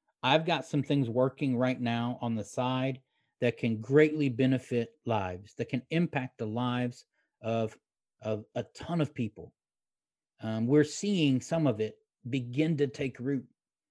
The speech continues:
We're beginning to see the impact we're having on people's lives. Uh, this podcast is a piece of that. And then there's other things that I've got going on that are helping folks.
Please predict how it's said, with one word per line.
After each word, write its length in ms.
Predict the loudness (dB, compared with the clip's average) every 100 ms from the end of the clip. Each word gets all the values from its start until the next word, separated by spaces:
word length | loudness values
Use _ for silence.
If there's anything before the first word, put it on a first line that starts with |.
| _ _ -6
We're 100 | -4
beginning 540 | -2 0 2 4 2
to 140 | 2 -2
see 420 | -4 -4 -2 -2
the 220 | -2 -2
impact 540 | 0 0 -2 -6 -8 _
we're 160 | -6 -4
having 320 | -4 -4 -4
on 100 | -6
people's 400 | -4 -6 -6 -10
lives. 480 | -6 -6 -6 -10 -16 _ _ _ _
Uh, 200 | -6 -6
this 240 | -4 -6 -6
podcast 600 | 0 0 0 -4 -4 -4
is 100 | -6
a 60 |
piece 320 | -4 -6 -4
of 120 | -2 0
that. 240 | 0 -2
And 140 | -4 -2
then 100 | -2
there's 200 | -2 -4
other 220 | -2 -2
things 320 | -2 -4 -4
that 100 | -4
I've 120 | -4 -4
got 200 | -6 -6
going 240 | -8 -6
on 280 | -6 -6 -8 _ _ _ _ _ _
that 120 | 2
are 80 | 4
helping 400 | 4 0 0 -6
folks. 460 | -6 -8 -10 -18